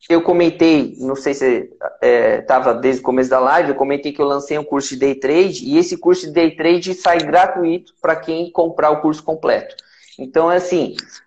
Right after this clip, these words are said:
não é nem um, um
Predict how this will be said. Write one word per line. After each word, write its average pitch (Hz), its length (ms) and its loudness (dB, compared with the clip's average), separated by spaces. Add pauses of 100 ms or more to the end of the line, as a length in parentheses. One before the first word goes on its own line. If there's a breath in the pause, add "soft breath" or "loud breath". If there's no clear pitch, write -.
(160)
não 151 160 -2
é 180 80 2
nem 185 800 2 (160)
um, 151 840 -2
um 151 120 -6